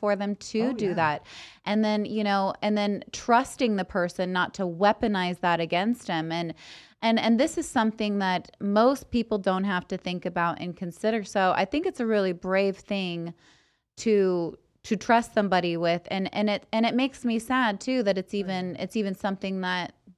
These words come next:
Speaker 1: that community has to go through.
Speaker 2: No, a hundred percent. I feel like people might say it's accepted to be gay, to be trans, to be any of this because it's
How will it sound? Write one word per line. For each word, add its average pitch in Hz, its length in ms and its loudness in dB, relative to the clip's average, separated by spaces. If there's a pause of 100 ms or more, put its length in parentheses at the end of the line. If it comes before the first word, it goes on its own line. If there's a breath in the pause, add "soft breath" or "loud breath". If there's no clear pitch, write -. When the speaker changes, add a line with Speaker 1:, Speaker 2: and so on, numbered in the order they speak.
(320)
Speaker 1:
that 185 280 4
community 190 380 -4
has 240 360 -2
to 190 100 -4
go 147 220 -2
through. - 400 -8 (840)
Speaker 2:
No, 202 160 -4
a 151 80 -4
hundred 190 240 -8
percent. 151 340 -10
I 147 140 -10
feel 165 180 -8
like 139 420 -8 (1400)
people 254 320 -4
might 170 240 -4
say 165 160 -6
it's 160 140 -6
accepted 135 520 -10
to - 100 -18
be 127 140 -12
gay, 113 300 -10
to 110 140 -20
be 123 100 -14
trans, 107 460 -14
to 127 100 -12
be 120 160 -8
any 120 220 -10
of 104 100 -14
this - 360 -18 (220)
because 135 360 -6
it's - 280 -14